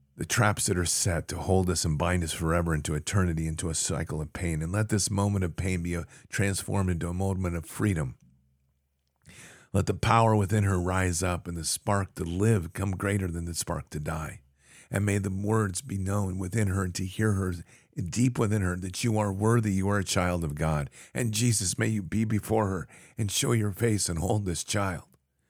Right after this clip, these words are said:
To have her truly put eyes upon you, to realize who you are and whom she serves, to set her free and speak the words, "Jesus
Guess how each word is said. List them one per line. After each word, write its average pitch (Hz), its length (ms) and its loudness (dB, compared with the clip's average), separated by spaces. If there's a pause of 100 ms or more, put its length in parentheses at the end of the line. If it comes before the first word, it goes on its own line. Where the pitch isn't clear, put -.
(800)
To 98 100 0
have 104 140 2
her 107 80 0
truly 123 320 0
put 107 260 -2
eyes 113 320 2
upon 104 380 0
you, 92 100 0
to 95 160 -2
realize 101 540 0
who 120 140 2
you 107 260 0
are 113 180 2
and 90 80 -2
whom 107 220 -2
she 113 220 -2
serves, 101 440 -2
to 101 80 -4
set - 340 -2
her 110 200 -2
free 98 520 -2 (220)
and 107 160 2
speak - 400 0
the 135 80 0
words, 107 380 2
"Jesus 110 680 2